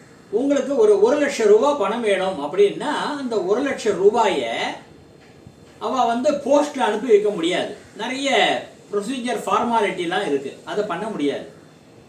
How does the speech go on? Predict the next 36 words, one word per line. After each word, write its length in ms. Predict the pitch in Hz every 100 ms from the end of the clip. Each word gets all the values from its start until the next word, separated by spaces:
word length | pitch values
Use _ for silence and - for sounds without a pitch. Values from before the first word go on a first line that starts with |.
| - - - - - - - - -
அப்போ 260 | 339 285
அவ 280 | 220 220 214
என்ன 180 | 226 349
பண்ணுவா, 440 | 247 233 226 214 285 311 -
அவளோட 640 | - 269 294 285 285 208
பேங்க் 280 | 196 277 254
இருக்கு 220 | 240 202
இல்லையா, 300 | 214 254 - -
Bank 260 | 208 233
of 240 | 226 190 - - - 196
America, 540 | 220 214 208 202 202
அந்த 160 | 190 202
மாதிரி 220 | 214 202
அமெரிக்கால 500 | 233 240 226 202 190
நிறைய 240 | 190 220
பேங்க் 280 | 196 214 208
இருக்கு 200 | 214 214
இல்லையா, 400 | 240 247 151 - - - - - - - - -
அஹ், 220 | 226 381
நம்ம 260 | 294 214 226
இடத்துல 280 | 226 240 220
நிறைய 280 | 208 233 202
பேங்க் 260 | 208 208
இருக்கிற 260 | 202 196 185
மாதிரி 220 | 220 302
அங்கேயும் 360 | 240 233 254 196
பேங்க் 260 | 175 160
இருக்கும். 440 | 143 127 123 - - - -
அந்த 300 | 160 269 330
பேங்க்ல 540 | 233 214 208 202 190 143
போயிட்டு 520 | 151 143 127 147 139 202
ஒரு 160 | 220
லெட்டர் 460 | 180 180 190 254 202
ஒண்ணு 40 |
எழுதி 260 | 185 156 180
கொடுப்பா, 380 | 156 135 147